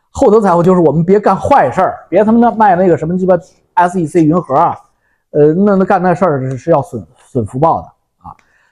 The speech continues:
接下来有几件事情想跟您请教，呃，这，这念过这个了。我目前在一家会计师事务所上班，主要是报账出，呃，年报。呃，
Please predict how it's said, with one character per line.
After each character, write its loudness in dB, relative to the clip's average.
接 2
下 2
来 2
有 2
几 -2
件 0
事 -2
情 -8
想 -4
跟 -2
您 -2
请 -12
教， 0
呃， 0
这， -2
这 0
念 -2
过 -6
这 -10
个 -10
了。 -20
我 2
目 0
前 0
在 4
一 0
家 2
会 -4
计 0
师 -2
事 -2
务 2
所 -12
上 -4
班， 0
主 -8
要 0
是 -4
报 -2
账 -2
出， -6
呃， 2
年 0
报。 -2
呃， 4